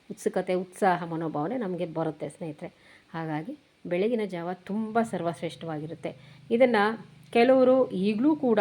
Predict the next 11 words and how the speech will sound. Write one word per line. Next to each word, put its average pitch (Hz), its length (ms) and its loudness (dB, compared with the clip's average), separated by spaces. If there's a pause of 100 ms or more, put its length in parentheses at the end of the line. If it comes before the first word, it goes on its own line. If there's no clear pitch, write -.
ಬೆಳಗ್ಗೆ 180 400 4
ಎದ್ದು 180 600 -4 (120)
ಆಚರಿಸ್ಕೋತಾ 175 600 -2
ಇದ್-, 156 140 -6
ಬೆಳಗ್ಗೆ 208 420 4
ಎದ್ದು 170 360 -2 (420)
ಬೇಗ 202 240 2
ಎದ್ದು 180 640 0 (180)
ಕೆಲಸಗಳನ್ನು 175 600 0
ಮಾಡಿ 170 480 -4 (100)
ಅವರವರ, 233 540 4